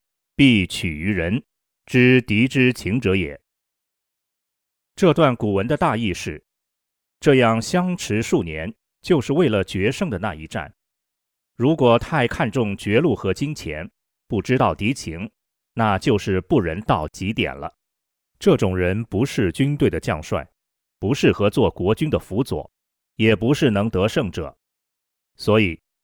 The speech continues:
明君和贤将之所以一出兵就能战胜敌人，功业超越众人，就在于能预先掌握敌情。事先了解敌情，不可求神问鬼，也不可只看表象，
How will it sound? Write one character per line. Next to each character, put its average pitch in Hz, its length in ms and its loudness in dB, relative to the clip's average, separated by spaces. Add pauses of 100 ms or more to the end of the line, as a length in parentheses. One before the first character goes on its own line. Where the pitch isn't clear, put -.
(120)
明 170 280 0
君 175 240 2
和 117 160 4
贤 95 240 -2
将 82 320 -2 (160)
之 151 160 4
所 147 200 4
以 123 100 2
一 127 200 -4
出 139 240 -4
兵 156 260 -2
就 117 180 0
能 85 260 -6
战 110 240 -2
胜 85 220 -4
敌 92 120 -6
人， 80 240 -4 (540)
功 143 200 2
业 104 280 4
超 156 260 2
越 110 160 4
众 117 220 -2
人， 76 240 -6 (400)
就 156 300 6
在 185 200 4
于 110 140 2
能 101 180 0
预 123 160 -2
先 127 340 0
掌 85 220 -2
握 110 100 2
敌 104 160 -2
情。 85 360 -6 (840)
事 120 320 2
先 131 400 0
了 110 160 4
解 92 160 0
敌 98 180 -4
情， 78 320 -8 (520)
不 131 160 4
可 101 320 4
求 123 240 2
神 120 180 0
问 131 180 0
鬼， 76 240 -8 (520)
也 117 180 4
不 156 160 2
可 107 220 2
只 101 180 0
看 139 220 0
表 76 180 -4
象， 82 260 -6